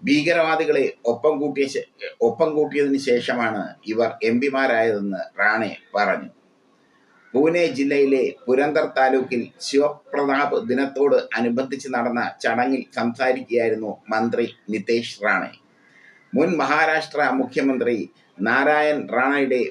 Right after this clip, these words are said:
മകൻ കൂടിയാണ് നിതേഷ് റാണെ. മഹാരാഷ്ട്ര തുറമുഖ വകുപ്പാണ് മന്ത്രി നിതേഷ് റാണെ കൈകാര്യം ചെയ്യുന്നത്. അതേസമയം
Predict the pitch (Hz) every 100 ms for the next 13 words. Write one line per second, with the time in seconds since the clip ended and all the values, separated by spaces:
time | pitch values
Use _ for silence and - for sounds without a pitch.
0 | - 113 117 139 135 139 127 117 110 95
1 | - 104 104 117 - 98 95 78 - -
2 | _ _ _ _ _ _ 120 127 156 170
3 | 170 - 151 139 120 131 131 151 151 160
4 | 135 123 135 135 127 117 82 - 101 120
5 | 131 135 113 - 113 123 139 135 120 120
6 | 120 104 - 107 107 117 117 104 90 -
7 | - 104 98 87 - - _ _ _ _
8 | _ _ - 127 147 156 160 156 147